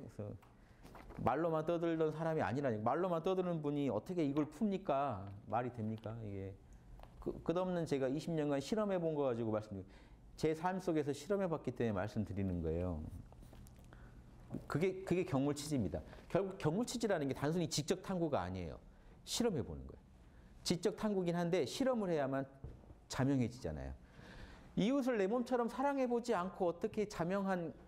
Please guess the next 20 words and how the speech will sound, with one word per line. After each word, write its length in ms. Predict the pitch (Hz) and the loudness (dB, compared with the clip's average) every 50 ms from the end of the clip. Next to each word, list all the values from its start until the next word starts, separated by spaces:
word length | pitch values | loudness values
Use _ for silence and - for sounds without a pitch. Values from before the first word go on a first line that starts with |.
| - - - - | -18 -20 -20 -14
근본 360 | - - 165 170 175 190 180 | -2 0 2 4 4 4 4
원리를 320 | 156 143 143 147 151 147 139 | 4 4 4 2 2 0 -2
직관하고 640 | - - 123 - 147 143 139 131 117 117 117 107 95 | -2 -6 -2 0 0 0 2 0 0 0 0 0 0
어떻게 380 | 98 - - - - 113 104 90 - - - - - - - - - - - - - - - - - - - - - | 0 -2 -4 -6 -4 -4 -4 -4 -6 -12 -20 -20 -20 -20 -20 -20 -20 -20 -20 -20 -20 -20 -20 -20 -20 -18 -20 -2 0
보편 300 | - 143 143 - 135 123 | 0 2 2 0 2 2
법칙을 340 | 113 98 - - - 113 107 | 2 0 0 0 0 0 0
체득합니까? 840 | - - 214 180 - - - - 117 98 92 87 - - 87 85 82 | 2 0 -2 -2 -2 -6 -4 0 0 2 0 0 0 0 0 0 0
실험해 420 | - - - 226 214 185 147 110 | -2 0 2 2 2 2 0 -2
보셔야 220 | 98 90 80 - | -4 -6 -8 -10
돼요. 180 | - - - - - - - - - - - | -14 -16 -16 -18 -18 -16 -16 -16 -16 -4 2
명상도 560 | 104 113 120 135 139 143 160 156 147 143 139 | 4 4 4 4 4 2 2 2 4 2 2
실험이고 760 | 120 - 156 143 135 120 113 104 104 165 208 262 269 - - - - | 2 2 2 2 2 2 2 0 2 0 0 0 -2 -8 -14 -12 -2
현실의 400 | - 208 208 196 - 175 165 160 | 0 0 0 2 2 2 2 2
삶에서 520 | 160 - 196 190 185 170 160 156 156 135 - | 2 2 2 2 4 2 2 2 0 -2 -2
직접 340 | - 131 - - 147 139 - - - - - - - - | -2 -6 0 0 0 0 0 -6 -16 -18 -20 -20 -8 0
양심을 440 | - 113 123 147 127 - 143 135 123 | 2 2 2 2 0 0 2 2 0
구현해 340 | - - 147 139 135 131 117 | 2 2 2 2 4 2 2
보는 200 | 104 101 95 92 | 2 0 -2 -2
것도 160 | 92 - - 98 | -4 -4 -4 -4
실험이에요. 460 | - - - 175 131 82 65 62 | -4 0 0 0 0 0 -4 -6